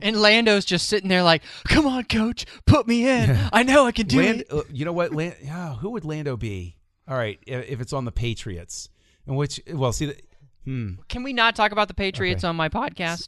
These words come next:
Speaker 2: All right,
Speaker 1: please?
Speaker 2: sorry. I
Speaker 1: I,
Speaker 2: just,
Speaker 1: I,
Speaker 2: you know.
Speaker 1: okay, I just don't like the Patriots.
Speaker 2: Hmm.
Speaker 1: <laughs>
Speaker 2: That's interesting. That's
Speaker 1: I, I
Speaker 2: certainly
Speaker 1: just,
Speaker 2: interesting.
Speaker 1: I don't,
Speaker 2: They
Speaker 1: I
Speaker 2: are
Speaker 1: don't,
Speaker 2: the most
Speaker 1: I don't
Speaker 2: Jedi-like,
Speaker 1: like Tom
Speaker 2: but
Speaker 1: Brady, I'm
Speaker 2: yeah, Luke is
Speaker 1: sorry.
Speaker 2: just a great, he's just a great coach,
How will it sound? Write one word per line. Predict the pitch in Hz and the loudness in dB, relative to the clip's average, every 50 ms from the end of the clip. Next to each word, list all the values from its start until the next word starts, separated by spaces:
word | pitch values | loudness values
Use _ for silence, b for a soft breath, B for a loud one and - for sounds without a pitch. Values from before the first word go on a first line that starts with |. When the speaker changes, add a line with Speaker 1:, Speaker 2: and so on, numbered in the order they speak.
| _ - | _ -4
Speaker 2:
All | 143 202 | -4 -2
right, | 262 269 262 | -2 -2 -4
Speaker 1:
please? | 247 - | -6 -8
Speaker 2:
sorry. | - - 160 175 226 233 214 214 208 - | -6 -2 2 2 2 2 0 -4 -6 -6
I | - 127 | -4 -4
Speaker 1:
I, | - | -4
Speaker 2:
just, | 180 180 - | -2 0 -2
Speaker 1:
I, | 165 160 147 | -2 -2 -2
Speaker 2:
you | 156 160 | -4 -4
know. | 160 156 165 165 | -2 -4 -4 -6
Speaker 1:
okay, | 147 - 139 117 | -8 -6 -4 -4
I | 120 135 | -2 -4
just | 143 143 - | -4 -6 -4
don't | - 151 135 | -4 -4 -2
like | 131 131 123 | -2 -4 -6
the | - | -6
Patriots. | 117 - 107 98 - - - - - - - - - - | -8 -10 -10 -10 -10 -14 -16 -18 -18 -20 -20 -20 -14 -10
Speaker 2:
Hmm. | 214 214 180 151 | -8 -6 -6 -6
Speaker 1:
<laughs> | - | -6
Speaker 2:
That's | 185 - - - - - - - - | -6 -6 -6 -4 -4 -6 -6 -6 -8
interesting. | 143 117 - 127 110 - 135 123 110 147 - - - | -10 -10 -10 -10 -8 -8 -8 -8 -10 -12 -12 -8 -8
That's | 220 175 - - - - - - - _ _ _ _ - 285 320 320 277 240 214 196 175 160 147 - 139 - | -8 -8 -8 -14 -20 -20 -20 -20 -20 _ _ _ _ -20 -20 -20 -20 -20 -20 -20 -20 -20 -20 -16 -14 -10 -8
Speaker 1:
I, | |
I | 175 | -8
Speaker 2:
certainly | 190 185 180 139 131 | -6 -6 -6 -6 -6
Speaker 1:
just, | 131 - | -6 -6
Speaker 2:
interesting. | - 131 - 165 160 | -8 -6 -4 -2 -4
Speaker 1:
I | 175 | -4
don't, | - - 190 190 196 175 - - | -4 -6 -8 -10 -10 -10 -10 -6
Speaker 2:
They | - 147 156 | -2 0 2
Speaker 1:
I | |
Speaker 2:
are | 175 | 2
Speaker 1:
don't, | 185 | 2
Speaker 2:
the | 175 | 0
most | 180 180 180 143 - | 0 0 0 0 0
Speaker 1:
I | - | 0
don't | 180 175 190 | 0 0 2
Speaker 2:
Jedi-like, | 160 131 117 113 113 113 | 2 0 0 -2 -4 -6
Speaker 1:
like | 104 | -6
Tom | - - 185 | -4 -2 0
Speaker 2:
but | 156 151 - | 0 0 0
Speaker 1:
Brady, | - 185 185 175 147 123 113 | -4 -10 -12 -12 -12 -14 -10
I'm | 117 117 | -4 0
Speaker 2:
yeah, | 247 226 175 | 2 2 4
Luke | 151 135 180 214 - | 4 2 0 0 0
is | 202 175 - | -2 -2 -2
Speaker 1:
sorry. | |
Speaker 2:
just | - 170 - - | -2 -4 -4 -4
a | 165 | -6
great, | 127 131 135 135 139 135 135 - - - - - - - - - | -6 -2 -2 -2 -2 -2 -4 -8 -16 -20 -20 -20 -20 -20 -12 -8
he's | 120 127 131 113 | -6 -4 -4 -4
just | - 143 - - | -6 -8 -6 -6
a | 120 | -4
great | 117 139 135 139 - | -4 -4 -4 -4 -4
coach, | - 175 160 - - - - - - | -6 -6 -6 -6 -8 -12 -14 -14 -14